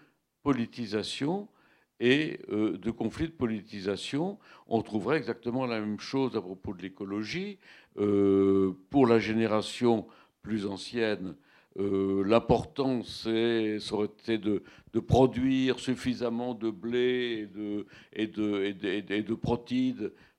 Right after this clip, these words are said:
pour nourrir les populations, euh, les plus démunies, et cetera.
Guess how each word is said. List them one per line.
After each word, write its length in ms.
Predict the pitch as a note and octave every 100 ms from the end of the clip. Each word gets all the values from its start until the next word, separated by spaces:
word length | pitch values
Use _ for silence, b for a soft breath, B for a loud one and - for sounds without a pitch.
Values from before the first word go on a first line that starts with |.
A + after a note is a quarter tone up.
| _
pour 180 | A#2+ A2
nourrir 600 | A2 A2+ G#2 A#2+ B2+ A#2+
les 120 | G#2
populations, 1160 | F#2 G#2+ A2 G#2 G#2+ - - A2 A2+ A#2 A#2 A2
euh, 480 | G2+ G2 G2 G2+ G2+
les 140 | G#2 G2+
plus 340 | - A2 A2
démunies, 800 | G2 G#2 G2+ G2+ G#2 A2 A2 G#2
et 60 | -
cetera. 560 | G2+ G2 F#2+ F3 G#3